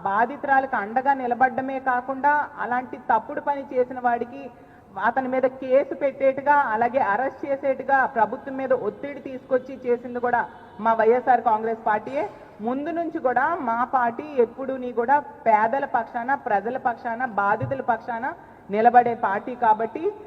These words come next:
ఏ, మొదటి నుంచి కూడా జగనన్న ముఖ్యమంత్రిగా ఉండేప్పుడు ఇప్పుడు కూడా, కూడా మహిళలకి రక్షణగా ఉంటూ వాళ్ళకు అండగా ఉంటూ ముందుకు వెళ్తూ ఉన్నామని తెలియజేస్తున్నాను.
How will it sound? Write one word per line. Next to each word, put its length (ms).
ఏ, 140
మొదటి 500
నుంచి 280
కూడా 220
జగనన్న 420
ముఖ్యమంత్రిగా 680
ఉండేప్పుడు 680
ఇప్పుడు 340
కూడా, 300
కూడా 360
మహిళలకి 680
రక్షణగా 580
ఉంటూ 400
వాళ్ళకు 340
అండగా 360
ఉంటూ 320
ముందుకు 340
వెళ్తూ 280
ఉన్నామని 380
తెలియజేస్తున్నాను. 880